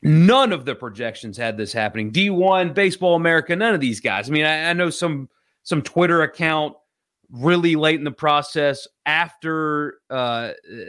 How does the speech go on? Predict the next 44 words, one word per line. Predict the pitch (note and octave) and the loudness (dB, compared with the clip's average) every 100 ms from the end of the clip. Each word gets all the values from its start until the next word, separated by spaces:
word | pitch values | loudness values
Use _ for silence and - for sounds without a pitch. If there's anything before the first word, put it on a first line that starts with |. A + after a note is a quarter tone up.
| A2 - _ | -16 -18 _
Neil | C3+ C#3+ D#3 D#3+ | 0 2 4 4
and | C#3+ | 2
Chase | - E3 D#3 D3+ | 2 0 0 -2
at | C3 | -2
Rebel | D3 D3+ D3 | -2 0 -4
Grove | B2+ D#3 D3+ D3 B2 | 0 2 4 0 -4
said, | - C#3+ B2+ A#2+ A#2 | -4 0 0 -2 -2
"Hey, | A#2 C3+ C3+ B2+ | 0 2 2 0
they're | G#2+ A#2+ A#2 | -2 0 2
actually | A#2+ - C3 A2+ - _ _ | 0 -4 -10 -10 -12 _ _
gonna | C3 A2+ G2 - - | -4 -4 -6 -14 -2
make | C3+ C#3+ - | 2 2 0
it." | D3 - | -2 -2
I | |
think | A#2 G#2 | -8 -10
it | G2+ | -12
was | G2 | -8
Neil, | B2+ A#2 A2+ - | -4 -2 -2 -4
e-, | A#2+ | -8
either | C#3 B2 | -4 0
way. | G2+ G2 - _ _ _ _ - | 2 0 -2 _ _ _ _ -2
Uh, | A#2+ A2+ | 0 0
whichever | G#2+ C3+ D#3+ F#3+ D#3 | 0 0 2 0 0
one | C#3 F3+ F#3 | 0 0 2
of | D3+ A#2+ | -2 -2
them | C3+ B2+ A2+ | -2 -2 -4
from | D3+ C#3 | -6 0
Rebel | C#3 B2+ | 0 -2
Grove | A2+ B2+ B2 G#2 | -2 2 2 0
first | C#3+ C#3 - | 0 -2 -2
put | C#3 | -2
it | B2 | 0
out | B2 B2 - | 2 0 -2
there | B2 | -4
and | A#2 | -4
was | G#2 | -4
like, | G#2+ G#2 | -4 -4
"Hey, | G#2+ C#3+ D3 C#3 B2+ B2+ | -2 2 2 0 -2 -2
hold | A#2 G#2 C3+ | -2 0 0
on | C#3+ C#3 | 0 0
on | B2+ | -2
the | |
Bianco | G#2+ C#3 C#3+ A#2+ | -2 -2 -2 -4
stuff | - B2+ | -6 -6